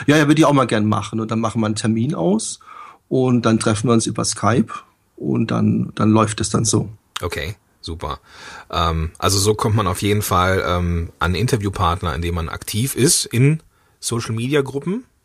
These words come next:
Speaker 2: Ähm, bi-, bist du noch, auch noch in anderen Gruppen irgendwie? Ich meine, bei, bei Xing könnte man ja noch irgendwie, äh, in, in irgendwelchen Foren oder,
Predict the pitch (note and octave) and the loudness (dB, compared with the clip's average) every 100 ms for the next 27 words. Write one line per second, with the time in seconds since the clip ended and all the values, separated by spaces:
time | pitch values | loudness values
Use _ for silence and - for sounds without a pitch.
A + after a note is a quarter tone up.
0 | _ _ _ _ _ - A2+ A2+ A#2 D3 | _ _ _ _ _ -6 -4 -4 -6 -8
1 | C#3+ - D#3 B2 A#2 G#2+ B2+ A2+ G2 B2+ | -2 2 2 2 -4 -4 -6 -6 -8 -6
2 | D3+ D#3 C#3 D#3+ D#3 C#3+ D3 D3+ B2+ A#2 | -6 -6 -6 -8 -4 -4 -4 -10 -8 -6
3 | G#2+ G2 F#2+ F2 F2+ E2+ - A#2 C#3+ D#3+ | -4 -2 -4 -4 -6 -4 -2 -2 -4 0
4 | C#3+ C#3 B2+ A#2+ A2+ G#2+ - G#2+ G2+ G2+ | 0 0 -2 -2 -2 -4 -4 -4 -4 -4
5 | G2+ G2+ _ - - - - - F#2 F#2+ | -4 -6 _ -20 -20 -20 -20 -10 -4 -2
6 | D2+ G2 F#2+ - F#2+ E2+ F#2 G2 - G#2 | 0 -2 -2 -2 -4 -2 -2 -4 -2 4
7 | G#2 G#2 F#2+ E2+ E2+ E2 | 6 6 0 0 0 0